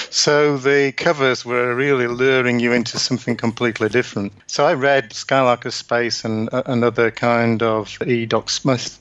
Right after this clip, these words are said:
books, and then I, I looked at the front pages, and I noticed that these were written in the nineteen thirties. And I, I was thinking, "I thought this was new. This is, <laughs> this is very old." And I asked a librarian, local librarian,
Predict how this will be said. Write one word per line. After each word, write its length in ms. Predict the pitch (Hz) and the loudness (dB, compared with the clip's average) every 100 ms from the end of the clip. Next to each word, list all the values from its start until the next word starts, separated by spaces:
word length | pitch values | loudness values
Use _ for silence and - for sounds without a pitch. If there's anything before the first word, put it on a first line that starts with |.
| _ - | _ -2
books, 400 | 135 - - - | -2 0 -2 0
and 180 | 131 | 2
then 120 | 156 214 | 2 2
I, 160 | 220 - - | 0 -4 -10
I 200 | - 165 | -2 0
looked 420 | 165 233 - - | 0 -2 -2 -4
at 80 | - | -2
the 80 | 139 | -4
front 380 | - 147 123 - _ _ _ _ _ | -2 0 0 -4 _ _ _ _ _
pages, 640 | - 254 165 131 120 110 - | -4 0 0 0 0 0 0
and 140 | 135 | 2
I 120 | 147 | 2
noticed 480 | 151 175 196 147 - | 2 2 0 -4 -2
that 160 | 127 131 | -2 0
these 180 | 143 139 | 0 0
were 100 | 127 | 0
written 160 | 120 | 2
in 120 | 113 | 2
the 80 | 113 | 2
nineteen 440 | 113 110 110 120 107 | 4 2 0 -2 -4
thirties. 680 | - 139 139 - - - - | -2 0 0 -2 -4 -6 -2
And 80 | 139 | 0
I, 340 | 139 147 - | 2 0 0
I 40 | 151 | 0
was 140 | 143 | 0
thinking, 340 | 151 131 139 131 | 0 0 0 0
"I 120 | 127 | -2
thought 260 | - 160 359 | 0 -2 0
this 160 | - | 0
was 160 | 123 107 | 0 0
new. 440 | 113 143 285 117 113 - | 2 2 2 -2 -6 -4
This 200 | 220 170 | 0 2
is, 160 | 160 165 - - - | 2 0 0 -2 -4
<laughs> 140 | - | -4
this 180 | 202 - | -2 0
is 220 | 220 - | 0 -2
very 420 | - - 165 - 151 | -8 -4 -4 0 -2
old." 280 | - - - - - - - - - - - | -2 -8 -10 -14 -10 -6 -4 -4 -6 -8 0
And 220 | 131 131 | 2 2
I 60 | 139 | 2
asked 200 | 143 - | 0 -2
a 40 | |
librarian, 880 | 117 120 113 123 135 117 110 104 113 | 2 2 2 2 2 2 -4 -8 -8
local 320 | 117 120 120 | -8 -6 -4
librarian, 640 | 117 113 110 113 113 107 | 2 2 2 0 0 0